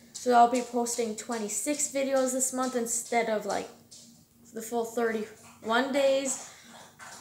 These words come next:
I'm gonna try to post every single day, including that, um, s-, the weekends.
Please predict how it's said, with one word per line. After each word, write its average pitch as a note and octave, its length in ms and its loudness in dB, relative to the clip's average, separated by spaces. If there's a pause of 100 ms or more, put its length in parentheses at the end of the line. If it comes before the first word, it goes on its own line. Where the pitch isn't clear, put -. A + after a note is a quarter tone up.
(200)
I'm B3 100 0
gonna B3+ 180 2
try D4 280 6
to D4 100 0
post D#4 360 2
every D4+ 240 2
single D#4 300 -2
day, D4+ 340 2
including C4 720 0
that, C#4+ 340 2
um, A#3 360 -2
s-, - 180 -6
the C4 180 4
weekends. C#4+ 640 0